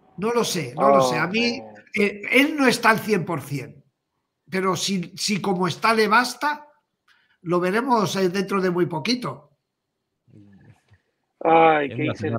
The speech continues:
Speaker 2: incertidumbre.
Speaker 1: Una semana, chico, una semana. ¡Dios! ¡Qué
Speaker 2: No me
Speaker 1: poquito me
Speaker 2: aguanto.
Speaker 1: falta!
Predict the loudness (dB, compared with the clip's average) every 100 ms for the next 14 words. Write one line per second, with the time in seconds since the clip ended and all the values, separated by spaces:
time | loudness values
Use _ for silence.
0 | -6 -6 -8 -10 -18 _ _ _ _ _
1 | _ -20 -20 _ -2 0 0 -2 -2 0
2 | -2 -2 -2 4 6 6 4 2 4 4
3 | -2 -6 -18 -14 -4 2 4 4 2 -2
4 | -4 -6 -10 _ -6 0 4 4 6 6
5 | 6 2 -2 -4